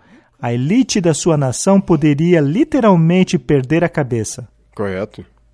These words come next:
Speaker 2: Literalmente.
Speaker 1: Literalmente.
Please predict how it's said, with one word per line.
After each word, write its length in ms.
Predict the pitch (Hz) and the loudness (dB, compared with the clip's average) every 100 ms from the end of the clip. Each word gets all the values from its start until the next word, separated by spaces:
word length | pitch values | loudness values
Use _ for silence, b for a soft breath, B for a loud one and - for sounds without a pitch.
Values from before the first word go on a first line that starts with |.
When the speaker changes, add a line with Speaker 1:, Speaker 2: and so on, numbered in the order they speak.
| - | -6
Speaker 2:
Literalmente. 840 | 123 139 156 110 95 92 - - _ _ _ | -6 -2 0 0 -2 -6 -10 -20 _ _ _
Speaker 1:
Literalmente. 880 | 123 185 226 226 226 160 165 - 107 | -4 -2 0 2 2 2 -2 -6 -14